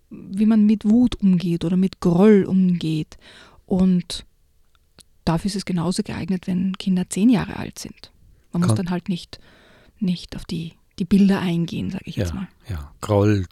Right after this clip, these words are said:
Speaker 2: trägt ja jeder in sich, auch
Speaker 1: Mhm.
Speaker 2: wenn er zehn oder hundert Jahre alt ist.
Speaker 1: Genau.
Speaker 2: Hoffentlich nicht mehr, wenn man hundert ist. Kannst du für die Hörer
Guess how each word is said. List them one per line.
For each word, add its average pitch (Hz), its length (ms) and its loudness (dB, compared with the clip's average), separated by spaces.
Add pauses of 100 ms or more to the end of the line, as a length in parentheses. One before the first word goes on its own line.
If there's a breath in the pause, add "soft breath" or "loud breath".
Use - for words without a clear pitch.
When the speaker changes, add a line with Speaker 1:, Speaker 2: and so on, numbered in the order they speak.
Speaker 2:
trägt 90 340 -6
ja 92 60 -4
jeder 98 300 0
in 92 120 0
sich, 104 300 -10
auch 98 140 0
Speaker 1:
Mhm. 233 60 0
Speaker 2:
wenn 92 160 -4
er 92 220 -4
zehn 98 280 -4
oder 87 300 -4 (180)
hundert 104 320 -2
Jahre 92 400 -4
alt 95 260 -8
ist. - 380 -14
Speaker 1:
Genau. 208 300 0 (200 soft breath)
Speaker 2:
Hoffentlich 107 360 -2
nicht 101 200 -4
mehr, 113 180 2
wenn 95 100 -2
man 90 160 -4
hundert 107 360 -2
ist. - 320 -12 (600 loud breath)
Kannst 123 220 0
du 113 60 -6
für 113 120 2
die 107 340 0
Hörer 104 540 2